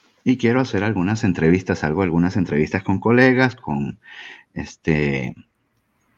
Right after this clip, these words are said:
agentes de las editoriales, hablamos de cosas interesantes, subo los videos, por, por ejemplo, ahí hay un video con,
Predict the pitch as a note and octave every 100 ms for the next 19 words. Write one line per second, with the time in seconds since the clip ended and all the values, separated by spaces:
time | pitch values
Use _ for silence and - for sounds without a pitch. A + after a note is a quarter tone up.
0 | - E2+ - F2+ F#2+ F2 E2 D#2+ F2 F2
1 | F#2 A2+ C#3+ C3+ B2 E3 - _ _ _
2 | _ _ _ _ _ _ _ D2+ D#2+ E2+
3 | F#2 F2 F2 F2+ F#2 F2+ G2 G2 C#3+ C#3
4 | G#2+ F2 E2+ F2 E2+ E2+ F2+ C3 B2+ B2
5 | - - - - _ _ D2+ D2+ - -
6 | D#2+ - E2 E2 F2 E2+ F2 F2 F2+ F2
7 | E2+ F#2 F#2 F2 D2+ C#2 -